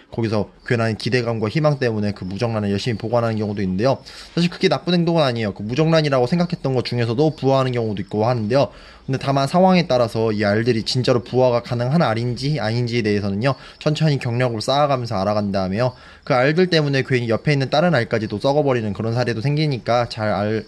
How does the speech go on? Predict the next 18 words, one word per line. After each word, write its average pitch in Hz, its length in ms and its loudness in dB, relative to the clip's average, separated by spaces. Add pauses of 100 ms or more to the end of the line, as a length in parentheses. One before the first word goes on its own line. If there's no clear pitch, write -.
뭐, 101 260 -4
알 113 140 0
같은 127 220 -2
경우는 113 280 -4
관리를 113 300 -2
잘 110 160 -4
해주시고요. 107 460 -2 (420)
또 139 80 -6
그런 170 200 0
알들을 131 280 0
괜히 147 180 -2
버리기 139 300 0
아까우면요, 139 760 -2
이제 98 240 -6
저희 113 160 -2
홈페이지에서 131 640 0
이제 95 240 -4
에그이터라는 127 520 0